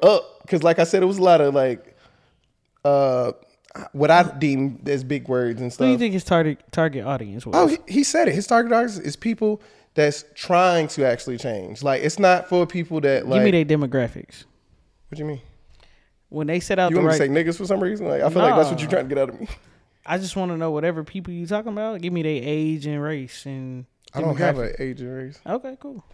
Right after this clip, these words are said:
Speaker 1: If anybody looking to try and focus on, if you already know you're trying to change, like, he's saying, "These are the people I'm trying to talk to." The people that's not trying to change, you're not gonna be able to hear or receive what's happening in this
Speaker 2: Yeah,
Speaker 1: book anyway.
Speaker 2: absolutely.
Speaker 1: So I don't think you have to put a number on it. You could be fifteen, you could be fifty-five,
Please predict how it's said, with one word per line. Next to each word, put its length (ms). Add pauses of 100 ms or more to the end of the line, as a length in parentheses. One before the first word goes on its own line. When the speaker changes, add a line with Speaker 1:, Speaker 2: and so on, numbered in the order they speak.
(200)
Speaker 1:
If 180
anybody 440
looking 260
to 80
try 300
and 480
focus 440
on, 400 (380)
if 140
you 140
already 460
know 180
you're 140
trying 260
to 80
change, 480
like, 340
he's 220
saying, 480 (500)
"These 340
are 60
the 60
people 280
I'm 80
trying 180
to 60
talk 220
to." 100
The 60
people 240
that's 160
not 180
trying 180
to 80
change, 340
you're 80
not 120
gonna 100
be 80
able 120
to 80
hear 340
or 140
receive 440
what's 200
happening 360
in 80
this 100
Speaker 2:
Yeah, 60
Speaker 1:
book 160
anyway. 300
Speaker 2:
absolutely. 460
Speaker 1:
So 360
I 60
don't 160
think 180
you 100
have 240
to 60
put 140
a 80
number 260
on 80
it. 80
You 60
could 140
be 80
fifteen, 560
you 100
could 120
be 100
fifty-five, 760